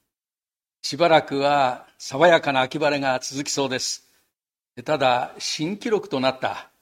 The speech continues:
夏日、それに伴う残暑で疲れが残り、なかなか抜け出せないでおられる方々がいらっしゃると思います。ご健康また損なっておられたり、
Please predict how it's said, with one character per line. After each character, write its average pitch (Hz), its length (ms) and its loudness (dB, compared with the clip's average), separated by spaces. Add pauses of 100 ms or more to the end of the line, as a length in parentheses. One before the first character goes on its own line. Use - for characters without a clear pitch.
(120)
夏 117 520 -4
日、 120 260 -12 (380)
そ 139 160 -4
れ 139 160 -2
に 135 160 -2
伴 131 560 -4
う 113 80 -8
残 135 340 -2
暑 110 220 -8
で 127 280 -4 (300)
疲 - 300 -2
れ 131 160 -4
が 117 180 -4
残 120 320 -8
り、 113 320 -8 (320)
な - 80 -10
か - 140 -6
な 131 120 -2
か 135 120 -2
抜 123 180 -2
け 151 140 0
出 151 140 0
せ 185 120 -4
な 165 160 2
い 135 80 -2
で 127 260 -4
お 127 120 -10
ら 131 100 -2
れ 131 120 -4
る 131 240 -6
方 135 300 -12
々 123 120 -4 (120)
が 117 280 -6 (160)
い 131 60 -8
ら 127 80 2
っ - 20 -2
し - 100 0
ゃ 135 60 -2
る 120 80 -8
と 131 100 -6
思 135 160 -2
い 143 40 0
ま 135 120 -2
す。 - 300 -8 (640)
ご 123 160 -6
健 127 280 -2
康 123 220 -4
ま 123 120 -2
た 123 260 -2
損 135 260 -8
な 131 140 -4
っ - 60 -18
て - 120 -8
お 123 80 -6
ら 135 140 -2
れ 135 80 -4
た 131 120 -6
り、 113 160 -10